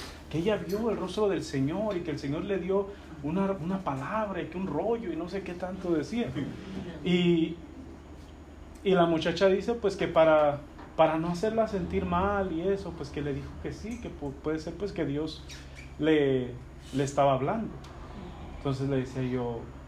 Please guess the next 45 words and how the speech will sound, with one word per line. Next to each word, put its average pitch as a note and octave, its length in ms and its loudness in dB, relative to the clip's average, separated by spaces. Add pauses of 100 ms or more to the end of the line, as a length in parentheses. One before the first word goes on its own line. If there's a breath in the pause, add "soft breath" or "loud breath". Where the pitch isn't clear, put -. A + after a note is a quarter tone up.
(480)
"Bueno, D#3+ 300 2
ahí C3 140 4
lo E3 140 -2
que D3 100 -2
tú C#3 80 -2
acabas C#3+ 260 2
de C3+ 60 0
hacer E3+ 180 -6
es E3+ 80 -6
que D3 120 -6
acabas C#3+ 240 0
de C#3+ 60 0
decirle C3+ 300 -2
que C#3 120 -4
su C3+ 100 -6
experiencia B2+ 480 -2
es C3+ 100 -6
tan C#3+ 140 4
válida D3+ 380 0
como C3+ 220 -2
lo B2+ 140 -4
que B2+ 80 -6
dice B2+ 220 -4
la A#2 80 -4
Biblia. A#2 260 -6
Y B2+ 60 -2
si C3+ 120 -4
su C#3 140 -2
experiencia, C#3 760 2 (720)
por D3 140 6
más C#3+ 160 8
real F3 300 10
que F#3 80 2
ella F3 140 8
la E3 80 8
haya E3+ 140 6
sentido, F3 480 2
contradice C3 480 2
algo D#3 160 2
que D3+ 60 -2
está C#3 140 -6
en C#3 60 0
la C3+ 80 2
Biblia, B3 300 0
pues - 420 -2